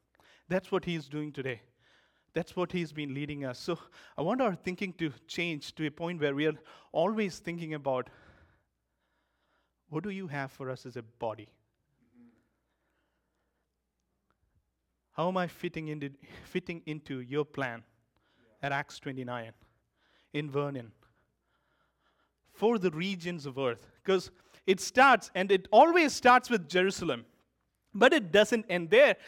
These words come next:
It goes to Judea, to Samaria, to the ends of the world. So it starts in Vernon, it starts in Vancouver, but then from there it springs into Ottawa. Then from there it goes to Lagos, Nigeria. From there it goes into Singapore,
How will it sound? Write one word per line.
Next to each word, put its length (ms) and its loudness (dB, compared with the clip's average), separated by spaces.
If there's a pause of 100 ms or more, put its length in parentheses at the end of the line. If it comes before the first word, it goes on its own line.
(220)
It 180 2
goes 300 4
to 180 -2 (160)
Judea, 500 0 (680)
to 80 -4
Samaria, 560 0 (160)
to 80 0
the 120 0
ends 140 -4
of 60 -4
the 80 0
world. 240 -2 (440)
So 140 -2
it 140 2
starts 400 4
in 100 2
Vernon, 380 6
it 100 -2
starts 380 6
in 100 0
Vancouver, 600 6 (220)
but 200 10
then 180 8
from 200 0
there 200 12
it 140 2
springs 340 2
into 400 4 (400)
Ottawa. 480 10
Then 220 8
from 200 4
there 200 10
it 120 2
goes 280 6
to 240 2 (180)
Lagos, 480 8
Nigeria. 500 8
From 200 8
there 200 10
it 140 4
goes 260 6
into 220 2
Singapore, 600 4